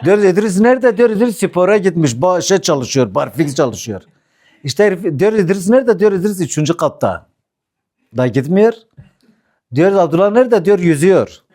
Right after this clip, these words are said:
Medresenin ikinci alt kat bahçesinde." Ya diyor, işte, "Mahmut nerede?" Diyor, "Top oynuyor, basket oynuyor."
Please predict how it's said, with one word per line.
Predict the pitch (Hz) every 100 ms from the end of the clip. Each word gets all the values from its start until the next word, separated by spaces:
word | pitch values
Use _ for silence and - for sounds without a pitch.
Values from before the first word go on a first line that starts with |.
| -
Medresenin | 131 127 131 123 151
ikinci | 135 120 -
alt | 143 120
kat | 117 -
bahçesinde." | 110 110 - 101 - 113 101 - _ _ _ _ _ -
Ya | 143 160
diyor, | 180 175
işte, | 135 - 185 170 - 139
"Mahmut | 143 143 160 180
nerede?" | 220 240 196
Diyor, | 202 196 - -
"Top | 190 196
oynuyor, | 190 147 123 98
basket | 131 123 180 175
oynuyor." | 156 117 98 85